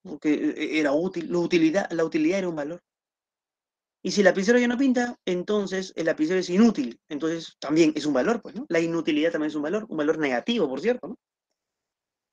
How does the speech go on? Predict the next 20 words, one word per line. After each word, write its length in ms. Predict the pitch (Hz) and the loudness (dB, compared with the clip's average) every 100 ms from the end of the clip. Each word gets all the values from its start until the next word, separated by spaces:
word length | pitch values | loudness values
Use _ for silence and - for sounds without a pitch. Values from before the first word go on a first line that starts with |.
| _ | _
Y 80 | 175 | -8
por 160 | 151 147 | 0 2
eso 100 | 165 | 4
se 140 | 147 | 2
bota 300 | 135 175 156 | 6 4 4
el 100 | 139 | -2
lápiz 380 | 196 - 175 - _ _ _ | -2 -4 -18 -20 _ _ _
o 80 | - | -6
el 60 | 139 | -6
lapicero. 360 | - 139 220 - _ _ _ _ _ _ _ _ _ _ _ _ - _ - _ | -6 -8 -8 -10 _ _ _ _ _ _ _ _ _ _ _ _ -20 _ -20 _
¿Se 160 | - | -6
comprendió? 460 | 156 156 151 147 214 _ _ _ _ _ _ _ _ _ _ _ _ _ _ _ _ _ _ - | -2 0 -2 -4 -10 _ _ _ _ _ _ _ _ _ _ _ _ _ _ _ _ _ _ -8
Yo 160 | 196 | -4
tengo 240 | 165 170 175 | -2 0 0
mi 140 | 156 | 0
taza 240 | 175 165 | -2 -2
de 120 | 170 156 | -2 0
café 240 | 151 170 | -2 -2
caliente 380 | 165 170 170 143 | 0 0 0 -2
aquí. 320 | 160 233 | -2 -6